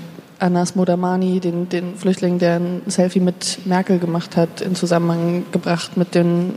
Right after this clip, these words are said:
Attentaten in Brüssel, ähm, und so weiter. Also es gibt so, sowohl diese klar konkreten lokalen Fälle, die, die man so kennt, die wir ja letztendlich einfach auf der Hoaxmap auch, äh, sehr viel haben. Und dann gibt's halt die, diese,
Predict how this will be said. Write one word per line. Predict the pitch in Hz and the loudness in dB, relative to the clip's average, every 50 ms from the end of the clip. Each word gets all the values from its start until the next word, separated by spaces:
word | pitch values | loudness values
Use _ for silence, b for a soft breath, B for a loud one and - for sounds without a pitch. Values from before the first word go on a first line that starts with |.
| 175 | -6
Attentaten | - - 180 175 196 180 - 175 175 170 190 185 | -6 -6 -4 -2 -2 0 0 0 0 -2 -4 -6
in | 196 185 180 | -6 -6 -4
Brüssel, | - 185 202 202 - 190 180 180 180 180 180 180 185 180 B B B B B B B - - - | 0 0 0 2 2 2 2 2 2 0 -2 -4 -10 -14 B B B B B B B -14 -6 -2
ähm, | 185 175 165 165 165 170 170 170 170 175 180 87 - - - - - - - | 0 2 2 2 2 2 2 2 2 0 -2 -2 -6 -10 -14 -18 -20 -6 0
und | - 190 185 185 | 2 2 2 2
so | - 170 | 0 -2
weiter. | 165 160 165 170 175 175 170 165 | -2 -2 -4 -4 -2 -2 -2 0
Also | 165 170 175 175 | 0 0 0 0
es | 175 - | 0 0
gibt | - 185 180 - | -2 -2 -2 -2
so, | 190 180 180 - - | -4 -4 -4 -6 -12
sowohl | 196 185 180 175 180 185 202 202 196 | -10 -10 -6 -2 2 2 4 4 4
diese | 185 185 180 180 180 180 180 180 - - - - - - | 2 -2 -2 -2 -2 -2 -4 -6 -10 -16 -18 -16 -14 -6
klar | - 190 180 180 180 | -2 2 4 4 4
konkreten | 180 - - 180 180 - - 190 185 185 190 185 180 | 2 0 -2 -4 -2 -2 0 0 0 0 -2 -4 -6
lokalen | 180 - - 214 220 233 233 233 233 220 | -6 -4 -2 -2 0 2 2 2 0 0
Fälle, | - 226 220 214 220 220 220 214 214 | 0 -2 0 2 2 2 2 2 0
die, | 214 233 226 220 220 214 208 | -2 -4 -8 -8 -8 -6 -4
die | 208 | -2
man | 208 202 196 196 196 | 0 2 2 2 0
so | 190 196 | 0 0
kennt, | - 196 190 196 202 196 - | 2 2 2 2 2 0 -2
die | 190 190 190 | -4 0 2
wir | 196 196 190 | 2 2 2
ja | 190 190 190 | 2 0 0
letztendlich | 185 190 190 - 190 196 196 190 - 185 185 - | -2 -2 -4 -4 -4 -2 -2 -2 0 -2 0 0
einfach | - 185 180 185 - | 0 0 -2 -2 -4
auf | - 190 190 - - | -6 -6 -6 -2 0
der | 190 180 180 | 2 4 4
Hoaxmap | 190 202 - - 202 185 185 - 185 | 4 2 0 0 0 0 0 0 -2
auch, | 190 185 - - 190 B B B B B B B B B B - | -2 -2 -4 -6 -12 B B B B B B B B B B -4
äh, | 190 175 175 175 175 | -2 0 0 -2 -2
sehr | 185 - - 190 185 | -2 0 2 2 4
viel | 180 - 202 185 180 | 4 2 2 2 2
haben. | 175 175 175 175 | 2 0 0 -2
Und | - 180 185 196 | 0 0 0 2
dann | 196 190 185 | 2 2 2
gibt's | 185 196 190 190 - 196 | 2 0 0 0 0 -2
halt | 180 180 180 - | -2 -2 -2 -6
die, | 190 - | -10 -8
diese, | - - 180 180 180 170 175 175 175 180 - - | -6 -4 -2 2 4 4 6 6 4 2 0 -4